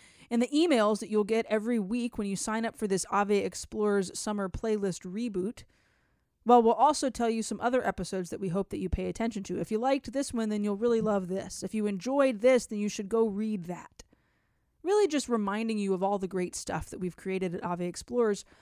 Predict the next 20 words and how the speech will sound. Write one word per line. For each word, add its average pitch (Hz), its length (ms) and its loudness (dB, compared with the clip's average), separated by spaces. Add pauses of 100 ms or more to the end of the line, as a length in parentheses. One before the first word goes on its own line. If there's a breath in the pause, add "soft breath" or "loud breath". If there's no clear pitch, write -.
for - 160 -4
you, 254 400 0 (920)
and 226 180 0 (200 soft breath)
sharing 311 400 4
with 226 160 0
you 214 160 0
the 190 80 0
good 226 220 4
work 226 280 4
that 214 120 -2
we've 190 180 -4
done 208 380 0
to 196 120 -8
really 214 240 0
have 214 380 -4
these 190 180 -6 (100)
excellent 247 560 -2
conversations 202 960 -6 (360 soft breath)
with 202 200 -4
experts, - 640 -6